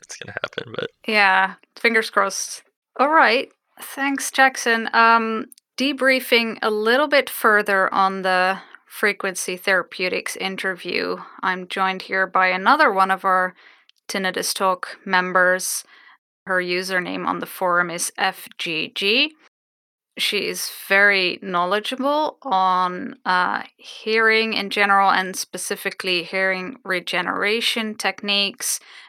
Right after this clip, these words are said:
Speaker 2: And we thought it might be useful to chat with her a bit, um, and get a bit more background on, you know, some of the technical parts that were discussed during the interview with Carl.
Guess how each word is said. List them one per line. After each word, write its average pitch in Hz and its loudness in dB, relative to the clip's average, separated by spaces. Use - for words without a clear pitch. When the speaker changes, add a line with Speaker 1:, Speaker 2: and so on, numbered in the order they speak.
Speaker 2:
And 202 6
we 208 -4
thought 247 -2
it 269 -2
might 226 0
be 208 -6
useful 190 -4
to 190 -8
chat - 2
with 190 -8
her 180 0
a 180 -4
bit, 180 0
um, 175 -2
and 170 -2
get 185 0
a 180 -4
bit - 0
more 175 -6
background 247 2
on, 185 0
you 185 -10
know, 170 -8
some 185 -6
of 180 -10
the - -8
technical 208 -4
parts - 0
that - -4
were - -6
discussed - -2
during 180 -2
the 180 -2
interview 185 -8
with - -10
Carl. 202 4